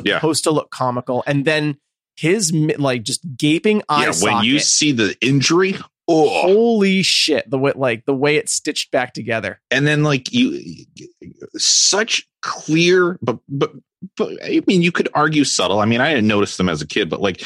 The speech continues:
Speaker 1: the clear differences between these various groups, like the smokers and,
Speaker 2: Right.
Speaker 1: and the atoll livers and, and the drifters, like, their costuming, their, their clothing, the way they look is really dependent on these, these incredibly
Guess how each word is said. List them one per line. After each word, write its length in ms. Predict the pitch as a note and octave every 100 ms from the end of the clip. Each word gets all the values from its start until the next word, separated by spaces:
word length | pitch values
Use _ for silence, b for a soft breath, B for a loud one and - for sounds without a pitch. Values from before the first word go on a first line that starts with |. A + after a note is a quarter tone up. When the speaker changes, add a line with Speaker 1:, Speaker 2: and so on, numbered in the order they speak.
| B B
Speaker 1:
the 40 | -
clear 380 | - A3+ C4
differences 720 | G3 G#2+ B2+ C3+ B2+ - A#2+
between 640 | G#2+ G2 F#2 - A2 A#2 A#2+
these 220 | A2 G#2
various 360 | G2 G#2 G#2 -
groups, 420 | - G2+ G2 -
like 140 | F2+ -
the 60 |
smokers 600 | - - F#2+ - F#2+ F2+ B B B B
and, 220 | G2 F2+
Speaker 2:
Right. 100 | E2+
Speaker 1:
and 160 | C3+ A2+
the 120 | D#2+
atoll 320 | G2 - F2+
livers 280 | F#2 F#2 E2+
and, 160 | E2 D#2
and 220 | E2+ E2+
the 80 | D#2+
drifters, 600 | D#2+ F2+ F2+ - F#2 E2+ -
like, 260 | F2+ - B B B
their 480 | F#2+ G#2 D#3 D#3 F3
costuming, 1040 | - - C3+ D3 - B2 C3 B2+ B2 D#2+
their, 300 | G#2+ C3 C3+
their 160 | A2+ A2+
clothing, 720 | - - A2 A#2 A#2 G#2 G#2
the 60 | F#2
way 120 | A#2
they 160 | A#2
look 340 | G2+ F2+ A2 F#2
is 160 | F#2+
really 460 | F2 G2 C#3 D#3 D3+
dependent 500 | A2+ - B2+ A#2+ A2
on 180 | G2+ G2
these, 220 | F#2 E2 - _ _ -
these 160 | F#2
incredibly 720 | F#2+ - - - C3+ C3 A2+